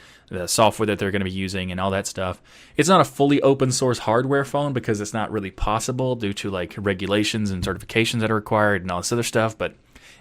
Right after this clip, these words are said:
it is a really cool device, and I can't wait. So I'm gonna get to give you a little bit of the specs that's gonna be on this phone if you're interested. If you're not, feel free to jump to the next piece where I talk about the Pine Tab.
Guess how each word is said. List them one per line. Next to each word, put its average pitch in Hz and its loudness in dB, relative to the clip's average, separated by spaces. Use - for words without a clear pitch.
it 135 2
is 131 0
a 110 -6
really 123 4
cool 110 -2
device, 101 0
and 92 -8
I 107 0
can't 95 -6
wait. 78 -8
So 110 6
I'm 127 6
gonna 135 2
get 120 2
to 131 -6
give 123 2
you 123 4
a - -
little 135 6
bit 139 4
of 127 -2
the 127 0
specs 117 0
that's 110 0
gonna 110 -4
be 110 -2
on 110 0
this 107 -2
phone 104 -2
if 120 0
you're 110 0
interested. 98 -4
If 120 0
you're 107 2
not, 123 4
feel 117 2
free 110 -2
to 107 -6
jump 101 -4
to - -12
the 95 -4
next - -6
piece 98 -4
where 98 -2
I 90 -2
talk 95 -2
about 87 -8
the - -20
Pine 139 -2
Tab. 92 -4